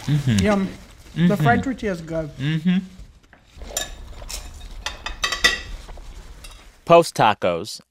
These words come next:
Speaker 1: I asked Samin to tell me the story of how she got her first job in a restaurant. It is a story with lessons about work and success and kindness, and it began with one meal.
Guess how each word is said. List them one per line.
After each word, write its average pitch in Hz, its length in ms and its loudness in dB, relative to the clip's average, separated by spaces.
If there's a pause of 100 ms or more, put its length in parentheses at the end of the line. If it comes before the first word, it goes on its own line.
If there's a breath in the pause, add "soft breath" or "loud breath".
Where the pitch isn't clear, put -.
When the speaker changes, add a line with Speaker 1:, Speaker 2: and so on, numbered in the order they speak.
Speaker 1:
I 104 120 4
asked 110 280 2
Samin 107 460 -2
to 110 160 -8
tell 120 220 0
me 120 100 -2
the 107 100 -4
story 131 300 4
of 117 80 -2
how 113 100 4
she 113 180 -4
got 101 220 2
her 110 80 -4
first - 400 -2
job 98 420 4 (400 soft breath)
in 117 100 0
a 113 40 0
restaurant. - 380 -2 (560 soft breath)
It 123 100 2
is 107 100 4
a 117 60 2
story 139 540 6
with 110 540 -2
lessons 120 340 -2
about 98 240 0
work 156 260 4 (220)
and 104 160 -8
success - 680 2 (100)
and 98 280 -6
kindness, 120 580 2 (360 loud breath)
and 113 120 0
it 101 80 2
began 120 400 4
with 107 140 0
one 110 320 2
meal. 80 240 -2